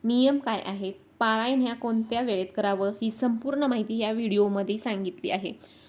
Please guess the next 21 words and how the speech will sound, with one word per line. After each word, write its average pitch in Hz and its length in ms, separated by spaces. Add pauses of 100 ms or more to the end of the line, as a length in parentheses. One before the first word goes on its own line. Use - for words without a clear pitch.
(240)
जर 269 120
का 320 100
तुम्हाला 254 360
व्हिडिओमधील 233 720
माहिती 220 320
ही 214 160 (140)
माहितीपूर्ण 240 540
वाटली 226 440
असेल 202 280 (440)
तर 220 100
व्हिडिओला 226 600 (140)
नक्की 240 500
लाईक 214 260
करा, 214 200 (140)
शेअर 254 300
करा 196 260 (420)
आणि 208 340 (200)
चॅनलला 220 540 (220)
सबस्क्राईब 240 540
देखील 202 340 (120)
करा. 170 160